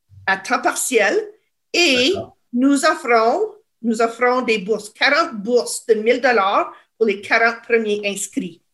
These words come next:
Speaker 1: Il en reste encore quelques-unes, alors faites vite. Mais alors, tu peux étudier de chez vous et ensuite, on te, il y a des parrains.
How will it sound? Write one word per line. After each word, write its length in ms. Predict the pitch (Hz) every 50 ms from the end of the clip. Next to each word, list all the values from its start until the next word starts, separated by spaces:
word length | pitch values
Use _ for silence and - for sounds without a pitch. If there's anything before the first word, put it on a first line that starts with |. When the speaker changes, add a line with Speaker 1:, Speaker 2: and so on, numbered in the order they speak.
| _ -
Speaker 1:
Il 60 | 233
en 60 | 220
reste 200 | 226 240 247 -
encore 380 | 247 254 247 254 294 262 262 262
quelques-unes, 640 | - 262 269 262 - 330 285 233 277 269 277 349 453 453 - - _ _ _ _ _
alors 340 | - 196 226 226 220 226 220
faites 180 | 269 254 247 208
vite. 380 | 214 269 247 - - - - _ _ _ _ _ _ -
Mais 380 | 233 233 226 226 226 226 - - -
alors, 240 | 226 233 233 233 233
tu 100 | - -
peux 140 | - 269
étudier 380 | 262 254 254 - 240 - 277 269
de 40 | -
chez 220 | - - 233 226
vous 280 | 208 202 285 415 - - - _ _ _
et 180 | - 269 262 262
ensuite, 320 | 254 247 240 - 277 - -
on 140 | 254 247 240
te, 420 | 247 - 233 240 233 226 233 233
il 80 | 226 240
y 60 | 233
a 40 | 226
des 160 | 220 226 226
parrains. 480 | 220 - - 294 240 240 226 180 165